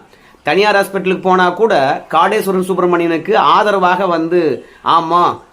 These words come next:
அவர் அடிபட்டிருக்காருன்னு" கூட பொய் சொல்லலாம். ஆனா அரசு ஹாஸ்பிட்டலுக்கு போகின்ற போது உண்மையாகவே அவர் அடிபட்டிருக்காரா,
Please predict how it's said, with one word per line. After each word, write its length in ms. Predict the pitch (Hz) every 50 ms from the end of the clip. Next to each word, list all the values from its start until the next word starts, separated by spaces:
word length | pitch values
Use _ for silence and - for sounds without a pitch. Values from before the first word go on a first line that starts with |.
| _ _ -
அவர் 180 | 139 151 160
அடிபட்டிருக்காருன்னு" 600 | 151 143 156 185 185 196 185 185 170 156 160 151
கூட 160 | 156 151 175 190
பொய் 220 | 185 170 170 185
சொல்லலாம். 460 | 180 180 165 156 147 135 113 113 110 - _ -
ஆனா 340 | 113 123 131 139 143 131
அரசு 300 | 127 151 196 202 185 233
ஹாஸ்பிட்டலுக்கு 420 | 202 185 190 190 175 151 156 160 139
போகின்ற 300 | 139 170 170 156 147 135
போது 480 | - 127 123 120 123 127 131 135 139 -
உண்மையாகவே 540 | 135 139 160 185 190 185 175 170 160 170 196
அவர் 220 | 202 175 135 -
அடிபட்டிருக்காரா, 800 | 170 180 175 151 139 151 147 135 135 131 127 131 139 131 113 110